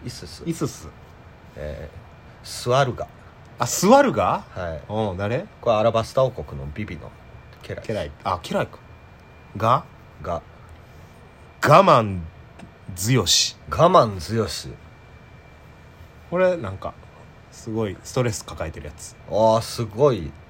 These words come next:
Speaker 1: 溜め込んでの。
Speaker 2: そうそう。
Speaker 1: バーって。
Speaker 2: ブラック企業ポケモンっていうの？
Speaker 1: ブラック企業ポケモン。
Speaker 2: うん。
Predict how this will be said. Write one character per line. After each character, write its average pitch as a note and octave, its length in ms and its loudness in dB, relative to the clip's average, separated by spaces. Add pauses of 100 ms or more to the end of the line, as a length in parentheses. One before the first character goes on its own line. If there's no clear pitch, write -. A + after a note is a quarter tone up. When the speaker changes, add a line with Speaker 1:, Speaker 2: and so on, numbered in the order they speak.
(100)
Speaker 1:
溜 D3+ 160 -2
め D#3 120 2
込 C#3+ 440 -2
ん B2+ 40 -4
で D3+ 120 2
の。 F#3 140 0
Speaker 2:
そ C3+ 200 0
う A2+ 40 -2
そ - 160 -14
う。 - 20 -18 (160)
Speaker 1:
バ A#2+ 100 -2
ー B2+ 100 4
っ B2 80 -4
て。 - 100 -18
Speaker 2:
ブ - 20 -14
ラ - 0 -
ッ - 20 -14
ク B2 80 -8
企 A#2 220 -8
業 A2+ 120 0
ポ F#2+ 140 -8
ケ F2+ 100 -10
モ C#2+ 80 -10
ン D2 40 -10
っ - 20 -12
て D2 140 -14
い D2 40 -10
う D#2+ 60 -14
の？ C3 80 -12 (260)
Speaker 1:
ブ G#2+ 80 -6
ラ E3 120 8
ッ - 20 -10
ク - 140 -4
企 F3+ 180 -4
業 D#3+ 160 6
ポ C#3+ 100 -4
ケ C3 100 -8
モ A#2 60 -2
ン。 A2+ 40 0
Speaker 2:
う - 80 0
ん。 F2 80 -6